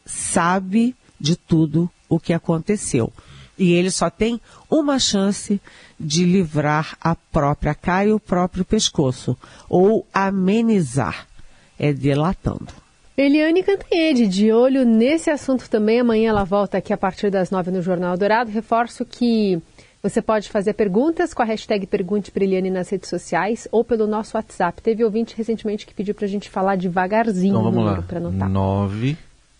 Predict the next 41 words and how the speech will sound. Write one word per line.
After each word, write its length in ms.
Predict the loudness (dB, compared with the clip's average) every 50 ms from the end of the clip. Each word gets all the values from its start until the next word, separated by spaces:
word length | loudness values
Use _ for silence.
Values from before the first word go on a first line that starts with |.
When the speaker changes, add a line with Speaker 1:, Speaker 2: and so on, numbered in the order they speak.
| _ _ _ _ _ _ -4
Speaker 3:
nove 360 | -2 0 0 0 0 -2 -6 -8 -6
quatro 600 | -2 -2 0 0 -2 -4 _ -6 -4 -2 -2 -4 -4 -8 -16 _ _ _ _ _ _ -2
oito 460 | 0 2 2 2 0 -4 -6 -10 -10 -4 _ 0
um 240 | 0 2 0 -2 -4 -6 -12 _ _ _ _ _ _ _ _ _ _ _ _ _ -2
um 300 | 0 2 2 0 0 -4
sete 640 | -6 -12 -10 -4 -2 0 0 -2 -4 -8 -16 -16 -16 -16 -18 _ _ _ _ _ _ _ _
sete 300 | -4 -4 -2 -2 -4 -6
sete. 460 | -8 -6 -6 -6 -8 -10 -20 -20 -20 _ _ _ _ _
Speaker 2:
Sabe 260 | -6 -2 -2 0 0
que 100 | 0 0
tentei 360 | 0 0 0 0 0 0 0
Speaker 3:
Foi 160 | 0 0 0 2
o 20 |
Speaker 2:
falar 120 | 2 2 2
Speaker 3:
máximo 180 | 0 0 -2
que 60 | -2 0
eu 40 |
Speaker 2:
devagar 240 | 2 2 2 2 2
e 40 | 2
Speaker 3:
consegui. 100 | 2 2
Speaker 2:
eu 40 | 2
não, 400 | 2 2 2 2 2 2 0 0 -2
às 160 | -2 0 2
vezes 160 | 2 2 2
eu 80 | 2 0
esqueço. 560 | 0 0 0 2 2 2 0 -2 -4 -8 -8 -6 -4 -2
Speaker 3:
A 60 | 0 0
gente 160 | 0 0 0
fala 280 | 0 2 2 4 2 2
Speaker 2:
Fala 180 | 2 2 2
Speaker 3:
rápido, 140 | 2 0 0 2
Speaker 2:
tão 140 | 2 2
Speaker 3:
né? 40 | 2 2
É 20 |
Speaker 2:
rápido, 160 | 2 2 2
Speaker 3:
verdade, 280 | 2 2 2 2 2 2
a 40 | 2
Speaker 2:
né? 100 | 0 -2
Speaker 3:
gente 100 | 0 0
fala 220 | 2 2 2 2
rápido. 360 | 0 -2 -4 -4 -6 -8 -10